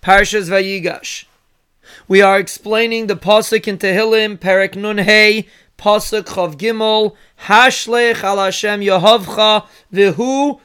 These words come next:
yichalka lecha." And the Pasuk is teaching us a very powerful idea.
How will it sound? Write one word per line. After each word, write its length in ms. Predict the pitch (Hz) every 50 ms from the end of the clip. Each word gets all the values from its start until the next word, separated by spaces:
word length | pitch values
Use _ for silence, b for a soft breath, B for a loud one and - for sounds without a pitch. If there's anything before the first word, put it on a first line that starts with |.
| b b
yichalka 460 | - 208 214 - - 202 202 190 185 -
lecha." 460 | - 170 165 - - - - - - _ _ _ _ _ _ _ _ _ _ _ _ _ _ b b b b b b b
And 160 | - 214 214
the 80 | 220 214
Pasuk 540 | 220 - 214 247 269 262 - 240 247 - 233
is 120 | 226 -
teaching 440 | - - 247 240 185 - 233 226 226
us 340 | 226 220 220 220 - - b b b b b
a 160 | 202 208 208
very 420 | 190 160 202 226 240 254 254 254 208
powerful 600 | - - - 214 220 214 214 208 - 202 196 185
idea. 440 | 170 160 156 151 151 147 - -